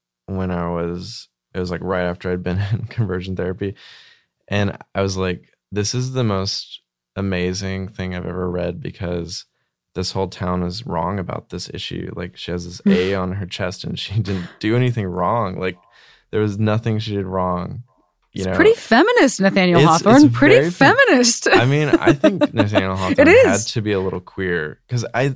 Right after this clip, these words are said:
Speaker 1: he just, like,
Speaker 2: Oh,
Speaker 1: he got
Speaker 2: yeah.
Speaker 1: it. He just got it.
Speaker 2: Right.
Speaker 1: Um, and, and it is feminist. I mean, Hester Prynne is her own woman,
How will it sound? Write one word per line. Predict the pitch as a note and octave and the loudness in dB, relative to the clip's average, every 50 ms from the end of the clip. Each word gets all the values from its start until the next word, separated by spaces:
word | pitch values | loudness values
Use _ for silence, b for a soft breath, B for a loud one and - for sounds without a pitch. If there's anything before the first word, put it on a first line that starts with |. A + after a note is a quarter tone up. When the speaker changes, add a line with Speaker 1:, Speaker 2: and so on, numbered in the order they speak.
| - _ | -6 _
Speaker 1:
he | - B2+ B2 B2+ | -6 -4 -4 -2
just, | C3 C#3+ - | -2 2 4
like, | G#3+ G#3+ A3+ | 6 6 6
Speaker 2:
Oh, | A#3+ A#3+ A#3+ | 6 6 6
Speaker 1:
he | A#3+ A#3 | 6 6
got | A3 | 6
Speaker 2:
yeah. | A3 A#3+ C4 C4+ C4+ C4+ C4 B3+ B3 A#3 G3+ F3+ E3 | 4 4 4 4 4 4 4 4 4 4 2 0 -2
Speaker 1:
it. | D3+ - _ | -6 -10 _
He | - - A#2 | -6 -4 -2
just | A2+ A#2+ A#2+ - A2+ G#2+ | -2 -2 -4 -6 -8 -6
got | - G2+ F#2+ G2 G2 F#2+ | -4 -2 0 0 0 -2
it. | F2+ E2+ - - - | -2 -6 -8 -12 -10
Speaker 2:
Right. | - - G#3+ G#3+ A#3 C#4 D4 C4+ A#3+ A3 G3 - _ _ _ - | -2 2 4 6 6 6 6 6 6 6 4 0 _ _ _ -10
Speaker 1:
Um, | - E2+ F#2+ G2 F#2+ F#2+ F#2+ F#2+ F2+ E2+ - _ - | -4 -2 0 0 0 0 0 0 -2 -4 -6 _ -2
and, | G2 G#2+ A2 | 0 0 0
and | - - A#2 | 0 0 2
it | A#2+ C3 | 2 2
is | D3+ E3+ - | 2 0 -2
feminist. | - - A#2 G#2+ G2 F#2 F2 F2 - - | 0 0 0 2 2 0 -2 -4 -4 -6
I | G#2 | -6
mean, | G2 G2+ | -4 -2
Hester | A2 A#2+ B2 - - F#3 | -2 -2 -4 -4 -6 -8
Prynne | F3 _ - C#3 C#3 B2+ - | -8 _ -4 -2 -2 -2 -4
is | - G#2 - - | -4 -6 -6 -4
her | A#2+ G#2+ - - | -4 -6 -4 -4
own | F2+ G2+ G#2 G#2+ G2 | -4 -4 -4 -4 -2
woman, | F#2+ G2+ A#2 A#2+ F#2+ F2 - | -2 -2 -2 -2 -2 -4 -6